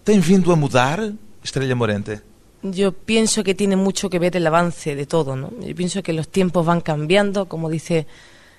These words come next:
Speaker 2: La canción i-, iba cambiando todo con ello, ¿no? Iba avanzando cosas y hay otras cosas que se quedan estancadas, pero que luego vuelven a resurgir y resulta de que se adelantan a otra y no podemos tener un barómetro seguro, seguro con el que medir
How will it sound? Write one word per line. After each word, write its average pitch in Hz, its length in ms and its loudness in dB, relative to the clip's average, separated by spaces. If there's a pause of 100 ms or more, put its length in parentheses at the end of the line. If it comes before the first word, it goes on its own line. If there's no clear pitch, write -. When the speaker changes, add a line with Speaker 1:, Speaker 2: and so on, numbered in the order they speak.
(180)
Speaker 2:
La 156 260 -4
canción 185 600 -2
i-, 170 300 -2
iba 170 240 0
cambiando 180 560 0
todo 190 320 2
con 170 160 -4
ello, 196 300 -2
¿no? 196 140 -6
Iba 185 440 -2 (400)
avanzando 175 720 0
cosas 208 440 0
y 170 240 -4
hay 175 140 -2
otras 185 220 -8
cosas 190 280 -6
que 180 120 -8
se 175 120 -6
quedan 170 300 -4
estancadas, 175 680 -2
pero 170 160 -8
que 170 100 -10
luego 175 260 -6
vuelven 175 320 -8
a 165 60 -12
resurgir 185 640 -6
y 175 140 0
resulta 180 400 -2
de 170 80 -6
que 175 80 -8
se 170 80 -6
adelantan 165 460 -6
a 147 100 -4
otra 185 380 0 (440)
y 202 140 -8
no 240 180 -2
podemos 190 300 -2
tener 185 260 -2
un 175 180 -2
barómetro 180 480 0
seguro, 165 680 -2 (640)
seguro 165 560 -2
con 165 160 -2
el 156 100 -4
que 160 120 -4
medir 175 400 0